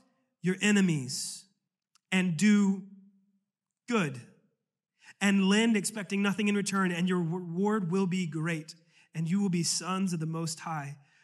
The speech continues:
for he is kind to the ungrateful and the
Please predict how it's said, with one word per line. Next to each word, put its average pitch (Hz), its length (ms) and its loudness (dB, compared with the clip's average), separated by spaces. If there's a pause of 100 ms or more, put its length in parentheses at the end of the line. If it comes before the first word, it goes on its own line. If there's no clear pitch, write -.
(140)
for - 120 -12
he 175 260 -2
is 131 180 -8 (100)
kind 190 640 -4
to - 480 -20
the 160 80 -6
ungrateful 156 600 -6
and 151 380 -10 (500)
the - 60 -20